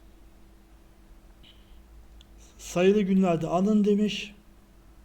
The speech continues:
Evet, "Günah yoktur, günah yoktur." demiş. "Toplanacağınızı bilin." demiş.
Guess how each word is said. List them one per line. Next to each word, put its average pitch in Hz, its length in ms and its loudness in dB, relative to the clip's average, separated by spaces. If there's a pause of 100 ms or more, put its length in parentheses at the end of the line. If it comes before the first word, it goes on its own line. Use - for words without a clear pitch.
(2250)
Evet, 170 280 -4
"Günah 190 280 0
yoktur, 190 320 2
günah 190 340 0
yoktur." 185 340 -2
demiş. 190 240 -4
"Toplanacağınızı 180 760 -4
bilin." 175 240 -6
demiş. 117 380 -12